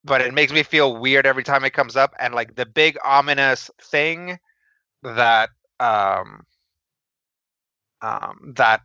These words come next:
maybe Harry's going home or maybe he's gonna die or something, basically a big,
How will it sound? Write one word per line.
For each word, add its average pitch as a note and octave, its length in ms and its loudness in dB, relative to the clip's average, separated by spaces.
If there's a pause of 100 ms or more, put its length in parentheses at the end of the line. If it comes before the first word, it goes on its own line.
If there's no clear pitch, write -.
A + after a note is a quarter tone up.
maybe B2 800 -2
Harry's A#2 380 0
going A#2 240 0
home B2 340 0
or A2 140 -2
maybe A#2+ 220 2
he's C3+ 140 -6
gonna B2 180 2
die A#2+ 400 2
or G2 180 -6
something, A2 800 -4 (460)
basically A2+ 720 -2
a G#2+ 80 2
big, A2 460 -2